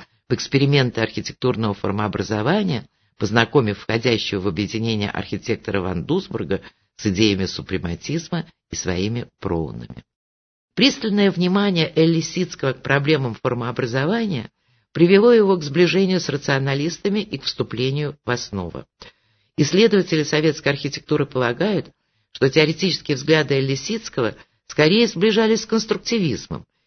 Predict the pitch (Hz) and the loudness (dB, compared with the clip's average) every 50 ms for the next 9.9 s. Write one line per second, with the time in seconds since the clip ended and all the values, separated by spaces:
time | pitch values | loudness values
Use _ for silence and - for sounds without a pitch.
0 | _ _ - 147 165 175 170 196 190 202 208 196 240 247 233 185 143 - - 127 | _ _ 4 6 6 6 6 4 0 0 2 2 2 4 4 2 0 0 -4 -6
1 | - - - 143 139 139 127 113 101 98 98 - - 147 139 - 131 104 - - | -4 0 0 0 0 2 0 -2 -2 -4 -4 -2 -2 -2 0 0 -2 -2 -2 -2
2 | 110 120 113 - - 143 117 - 98 101 92 92 92 - 120 - - 139 139 143 | -4 -4 -4 -2 0 0 0 0 0 -6 -6 -6 -4 -6 -6 -4 -4 -4 -2 0
3 | 147 151 143 127 98 - - - 87 73 60 - _ _ _ _ _ _ _ _ | 0 -2 -2 -4 -6 -8 -8 -10 -10 -10 -10 -14 _ _ _ _ _ _ _ _
4 | _ _ 127 135 147 147 - - 202 185 160 - - 113 107 - - 143 156 147 | _ _ 2 2 2 2 2 4 4 4 4 2 -4 -8 -8 -8 -2 0 0 0
5 | - - - 98 - _ - - - 120 127 127 - 156 147 139 147 - - - | 0 -4 -8 -12 -8 _ -10 -6 -4 -4 -4 -2 -2 -2 -4 -4 -4 -6 -6 -2
6 | 113 113 110 117 120 - - - 143 107 - - - 107 95 92 92 - _ _ | -2 -2 -2 -2 -4 -6 -6 -6 -6 -6 -8 -10 -8 -8 -8 -8 -10 -14 _ _
7 | _ _ _ - - 139 151 131 104 117 107 104 92 104 - 113 113 104 120 131 | _ _ _ -10 0 2 2 4 4 2 0 0 -2 -4 -4 -2 -2 0 0 0
8 | 123 113 110 104 95 92 - - 85 98 101 - - 117 117 123 123 117 113 120 | 0 0 -2 -2 -4 -4 -6 -6 -8 -8 -6 -2 -2 -2 0 0 -2 -2 -2 -4
9 | - - - 104 - - 87 101 90 95 - 214 202 - - - 98 92 | -6 -6 -10 -10 -8 -4 -4 -4 -2 -2 -2 -2 -2 -6 -10 -12 -12 -12